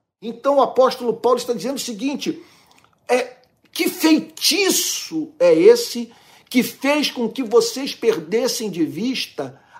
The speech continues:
a glória desse sacrifício, dessa oferta, é, dessa entrega que Cristo fez da sua vida ao Pai a fim de redimir a sua igreja dos seus pecados?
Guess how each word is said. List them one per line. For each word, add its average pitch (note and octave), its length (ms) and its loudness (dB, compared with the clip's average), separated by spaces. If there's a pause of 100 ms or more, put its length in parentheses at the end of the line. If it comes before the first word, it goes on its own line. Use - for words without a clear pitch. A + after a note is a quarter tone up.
(100)
a C#4+ 120 2
glória B3+ 840 4
desse E3 320 -6
sacrifício, C#3+ 840 -14 (320)
dessa A#3+ 520 2
oferta, - 840 -8 (840)
é, G#3 120 -4
dessa C4+ 720 0 (480)
entrega C4+ 760 6
que - 160 -8
Cristo - 580 -2
fez B3+ 520 2
da F#3+ 160 -6
sua B3 500 -4
vida F#3 400 -6
ao G#3+ 120 0
Pai A#3 440 2
a G3+ 60 -2
fim B3 340 -10
de G3+ 120 -8
redimir G#3 640 0
a A3+ 60 0
sua A#3+ 200 -10
igreja A#3+ 360 -8
dos A#3 200 -12
seus C4 280 -4
pecados? - 760 -12